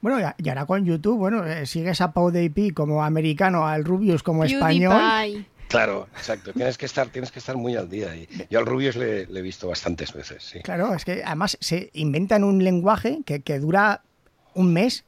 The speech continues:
Speaker 1: y, y desaparece y ya no se utiliza. Entonces,
Speaker 3: Claro.
Speaker 1: también hay que saber qué expresión utilizar, porque, pero esto va a perdurar en el tiempo, porque una película ahí se queda. Dentro
Speaker 3: Claro,
Speaker 1: de
Speaker 3: ese es el
Speaker 1: cuarenta
Speaker 3: tema.
Speaker 1: años.
Speaker 3: Tienes que saber distinguir,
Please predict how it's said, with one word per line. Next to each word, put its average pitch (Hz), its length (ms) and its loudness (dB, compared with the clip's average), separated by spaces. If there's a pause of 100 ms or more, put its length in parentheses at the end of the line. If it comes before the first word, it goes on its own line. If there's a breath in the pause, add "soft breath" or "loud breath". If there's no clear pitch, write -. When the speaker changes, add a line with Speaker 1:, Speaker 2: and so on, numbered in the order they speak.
(100)
Speaker 1:
y, - 160 -14
y 156 140 -2
desaparece 147 720 -2
y 139 120 -6
ya 151 80 0
no 233 100 0
se 185 60 2
utiliza. 185 360 -2
Entonces, 190 240 -2 (280 loud breath)
Speaker 3:
Claro. 104 200 4
Speaker 1:
también 175 240 4
hay 240 100 2
que 240 120 -2
saber 226 320 0
qué - 80 -4
expresión 196 500 0
utilizar, 196 540 0
porque, 220 320 -4
pero 151 160 -2
esto 196 200 -4
va 247 100 -2
a - 80 -8
perdurar 208 400 0
en 180 100 0
el 165 160 -2
tiempo, 254 340 2
porque 165 220 -4
una 185 140 0
película 240 500 0 (440 soft breath)
ahí 180 200 2
se 143 160 -4
queda. 320 340 -2 (260)
Dentro 147 180 2
Speaker 3:
Claro, 120 140 4
Speaker 1:
de 196 60 4
Speaker 3:
ese - 0 -
es 190 40 2
el - 60 -2
Speaker 1:
cuarenta 196 340 2
Speaker 3:
tema. 208 160 4
Speaker 1:
años. 330 160 -4
Speaker 3:
Tienes 135 240 0
que 151 120 -6
saber 135 440 -2
distinguir, 120 680 -2